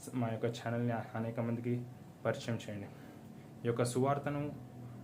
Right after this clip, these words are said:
అనేక మందికి తెలి-, తెలియపరచండి. సువార్త తెలియ-, తెలియపరచడంలో తప్పు లేదు,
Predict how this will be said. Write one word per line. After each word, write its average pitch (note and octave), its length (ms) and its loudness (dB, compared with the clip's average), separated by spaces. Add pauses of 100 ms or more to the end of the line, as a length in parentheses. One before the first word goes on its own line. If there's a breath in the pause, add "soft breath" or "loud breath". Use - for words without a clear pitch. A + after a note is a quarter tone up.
(100)
అనేక A#2+ 260 2
మందికి B2 380 8
తెలి-, A#2 320 0
తెలియపరచండి. A#2+ 640 0
సువార్త B2+ 420 2
తెలియ-, A#2+ 340 4 (320 loud breath)
తెలియపరచడంలో B2 680 6
తప్పు A#2+ 280 0
లేదు, G#2+ 260 0